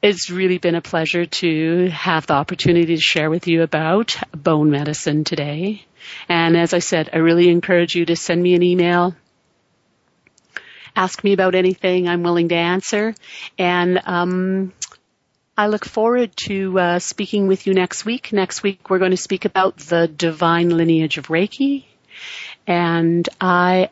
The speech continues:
am your ever grateful, gracious host. So pleased to be able to speak with you every week and share some tips on how you and your family can relax and enjoy life. So this has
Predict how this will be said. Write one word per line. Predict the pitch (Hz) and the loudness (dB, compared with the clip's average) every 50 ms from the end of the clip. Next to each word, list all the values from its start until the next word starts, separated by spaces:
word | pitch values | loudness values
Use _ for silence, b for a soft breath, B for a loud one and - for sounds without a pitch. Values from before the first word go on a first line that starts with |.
| - | 0
am | 180 185 170 165 160 165 170 | 2 2 4 4 4 6 6
your | 170 170 170 170 170 180 - 208 | 6 6 6 4 4 2 2 2
ever | 190 180 175 170 165 165 170 175 | 2 4 4 4 4 4 2 0
grateful, | 196 185 - - 175 175 170 170 170 175 185 190 - - - 170 170 165 170 170 | -6 -8 -2 2 4 4 6 6 6 6 4 4 2 -2 0 2 2 2 2 -2
gracious | - - - 180 170 165 165 - - 170 - - | -4 -4 0 0 2 2 2 0 -2 -4 -6 -6
host. | - 185 160 160 165 - - - - | -2 -2 0 0 -2 -4 -6 -6 -4
So | - - 196 190 180 | -2 0 2 2 2
pleased | 175 - - - - 160 160 170 - - | 0 -2 -6 -2 -2 0 0 -2 -4 -8
to | - - | -6 -2
be | - 170 | 0 0
able | 165 160 156 160 | 2 2 0 -2
to | 170 | -4
speak | 170 - - - - 156 - - | -4 -8 -8 -6 -6 -4 -4 -4
with | 170 - - | -6 -2 0
you | 165 165 | 0 0
every | 160 156 165 160 | 0 0 0 0
week | 151 160 156 - - - | 2 2 2 0 0 0
and | 160 165 - | 0 0 2
share | - - 170 160 160 | 2 2 2 0 0
some | 170 - - 175 170 | 0 -2 -4 -6 -6
tips | - - 208 - - - - - - B B B B B B B B B B B B | -4 -2 -2 -2 -2 -4 -8 -8 -8 B B B B B B B B B B B B
on | - 180 175 175 175 | 0 2 2 2 2
how | 170 151 190 196 190 185 185 185 | 2 0 0 2 2 4 4 4
you | 185 170 170 190 190 185 190 196 - - | 2 2 2 4 6 6 6 4 4 2
and | 208 190 185 185 180 185 185 175 160 | 0 0 2 2 0 0 -2 -4 -4
your | 160 175 180 175 175 185 | 0 2 4 4 2 0
family | - - - 196 190 185 185 190 190 190 190 190 180 | -2 -4 -4 -2 0 2 2 4 4 4 4 4 2
can | - - - - 160 190 185 185 185 180 185 185 180 180 180 180 175 | -2 -6 -10 -6 -4 -2 0 0 0 0 0 0 0 0 0 0 0
relax | 170 170 170 170 175 175 175 175 170 - - - - - | 0 2 2 4 4 4 4 2 0 -2 -6 -8 -6 -2
and | 180 170 | 0 0
enjoy | 165 165 160 156 - 170 165 160 160 165 | 2 2 0 0 0 0 0 0 0 0
life. | 160 156 156 156 151 147 156 151 - - - - - - B B B B B B B B B B B | 0 0 -2 -2 -2 -4 -6 -6 -10 -12 -10 -10 -10 -10 B B B B B B B B B B B
So | - - - 185 175 170 165 170 170 170 175 - | -6 0 2 4 4 4 4 4 2 0 -2 -2
this | - 175 156 156 170 170 165 - - | -2 -4 -2 0 0 0 0 0 0
has | 196 180 175 170 165 165 165 160 - - - | 0 2 4 4 4 2 0 -4 -6 -8 -10